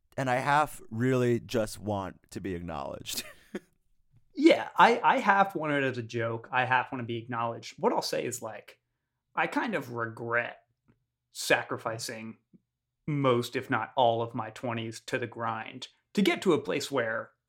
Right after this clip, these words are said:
Speaker 2: a lot of people wanna be. People that didn't go to New Paltz, people
Speaker 1: Right.
Speaker 2: that are big deals, people that, you know, have rich parents and shit.
Speaker 1: Yeah.
Speaker 2: Uh, and, like, I kind of regret that. And so the le-, like, it's,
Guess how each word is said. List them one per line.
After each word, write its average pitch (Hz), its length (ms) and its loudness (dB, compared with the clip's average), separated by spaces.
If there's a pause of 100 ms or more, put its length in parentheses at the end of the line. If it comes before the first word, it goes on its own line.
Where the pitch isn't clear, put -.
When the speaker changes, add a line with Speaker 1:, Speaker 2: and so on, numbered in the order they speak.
Speaker 2:
a 139 60 2
lot 143 320 0
of 120 120 -8
people 120 460 -6
wanna 120 320 -4
be. 120 380 -12
People 156 260 -2
that 123 100 -4
didn't 135 200 2
go 123 160 2
to 120 80 -8
New 120 180 -2
Paltz, - 380 -16
people 120 320 -2
Speaker 1:
Right. 117 100 -2
Speaker 2:
that 113 80 -4
are 113 60 -12
big 110 260 -6
deals, - 500 -6 (580)
people 139 260 0
that, 117 200 -2
you 127 120 -2
know, - 240 -8 (140)
have 123 240 2
rich 127 240 2
parents 123 460 -2
and - 80 -18
shit. - 360 -10 (200)
Speaker 1:
Yeah. 113 180 -8 (140)
Speaker 2:
Uh, 110 420 0 (1500)
and, 190 120 6
like, 190 160 4
I 160 60 2
kind - 240 0
of 190 80 -2
regret 127 460 -2
that. 110 300 0 (140)
And 143 140 -2
so 170 140 4
the 135 120 0
le-, 131 400 -4
like, 139 300 2
it's, - 160 2